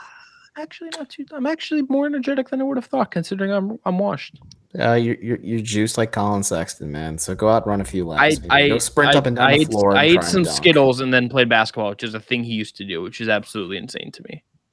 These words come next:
Speaker 2: Hey, man, it's a good approach.
Speaker 1: And then he
Speaker 2: But
Speaker 1: said on the Jumbotron that Skittles are his favorite candy on Saturday. I was just like, "Colin, you still doing this? Is this still a thing you're doing?"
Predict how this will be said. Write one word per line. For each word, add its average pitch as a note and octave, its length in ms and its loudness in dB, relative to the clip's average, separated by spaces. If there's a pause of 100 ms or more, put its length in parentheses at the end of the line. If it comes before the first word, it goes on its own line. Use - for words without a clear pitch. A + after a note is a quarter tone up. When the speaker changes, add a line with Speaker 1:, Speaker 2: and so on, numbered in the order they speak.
(460)
Speaker 2:
Hey, B2 160 -4
man, G2+ 180 -2
it's G#2+ 120 -6
a - 40 -16
good - 160 -6
approach. A#2 600 -6 (440)
Speaker 1:
And D3 80 -2
then D3 100 4
he - 60 2
Speaker 2:
But G#2 60 2
Speaker 1:
said D#3 120 4
on D3+ 60 4
the C#3+ 80 4
Jumbotron B2 480 0
that A2 80 -6
Skittles B2 320 -2
are A#2 80 0
his G#2+ 100 -6
favorite A2 300 -2
candy G#2 320 -2
on G2+ 80 -8
Saturday. - 400 -6
I - 80 -6
was - 100 -14
just - 220 -16
like, - 160 -12
"Colin, - 320 -8 (440)
you - 120 -8
still B2+ 180 -2
doing C3 240 0
this? D3 360 -6 (200)
Is D3 80 -12
this C3+ 100 -12
still D3 220 -2
a C#3 40 -2
thing C#3+ 200 -4
you're D#3 120 0
doing?" D#3 320 -2